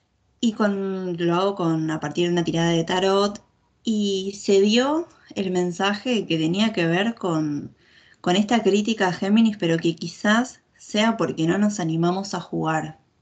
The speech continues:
Viste que Géminis es como por ahí más relajado en ese sentido.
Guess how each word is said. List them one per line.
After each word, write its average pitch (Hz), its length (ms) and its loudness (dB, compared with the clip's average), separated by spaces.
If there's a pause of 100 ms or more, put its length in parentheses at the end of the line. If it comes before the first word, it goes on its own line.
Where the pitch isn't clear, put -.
(140)
Viste - 180 -6
que 226 120 0
Géminis 180 460 -2
es 170 120 -6
como 170 280 -2
por 151 100 -2
ahí 165 140 2
más 170 240 2
relajado 170 720 0
en 151 120 -2
ese 156 220 -8
sentido. 147 800 -4